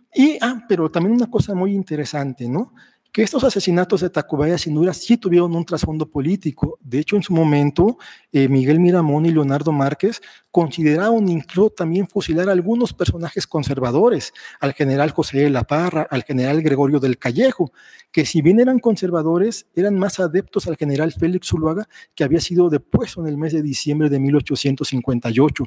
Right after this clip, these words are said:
Eso también nos habla de la división que existía al interior del partido, del partido conservador, que no era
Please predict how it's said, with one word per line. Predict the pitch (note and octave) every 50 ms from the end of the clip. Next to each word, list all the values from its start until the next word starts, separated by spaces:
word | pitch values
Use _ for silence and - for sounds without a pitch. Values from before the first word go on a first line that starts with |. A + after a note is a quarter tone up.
| - - - - - -
Eso | - E3 E3+ F#3
también | - - D#3+ D#3 F3
nos | F#3 E3+ - -
habla | F3 F3 F#3 F3
de | D#3+ C#3+
la | C#3+ C3+
división | B2 C3 C3+ C3 C3+ C3 - - F3 G3 G#3 G3+
que | - G3+
existía | - - - D#3 - - - D#3+
al | D#3+ E3
interior | E3 D#3+ - D3+ C3 C3+ D3 D3
del | D#3 C#3
partido, | - - B2+ - - D3 C#3 D3 C#3+ C#3+ C3+ B2 - _
del | C#3 A#2
partido | - - B2+ - - C#3 C#3+ C#3
conservador, | - - B2+ - C3 A#2 A#2+ A#2 A2 B2+ B2 -
que | - C3
no | B2+ C3
era | C3+ C3